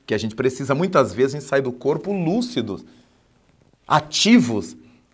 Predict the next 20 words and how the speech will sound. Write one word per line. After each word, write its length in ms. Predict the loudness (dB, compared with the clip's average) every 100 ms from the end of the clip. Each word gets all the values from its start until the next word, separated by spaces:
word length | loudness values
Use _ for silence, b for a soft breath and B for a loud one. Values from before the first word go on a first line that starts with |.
| -8
e 80 | -2
depois 560 | 0 0 0 0 2
é 60 | 0
que 140 | -4
relaxa. 920 | -6 -6 0 0 0 -4 -10 -8 -8 -8 b b b
Muitas 320 | 0 2 2
vezes 200 | 2 0
a 20 |
gente 140 | -4 -2
sai 180 | -2
do 120 | 0 -4
corpo 500 | 0 2 2 -2 -12 B -2
e 80 |
não 260 | 0 0 -2
tem 300 | -4 -4 -2
a 60 | -2
noção 440 | -2 -4 -4 -2
de 100 | -2
que 100 | 0
desencarnou. 840 | 0 0 -2 -6 -8 -6 -6 -6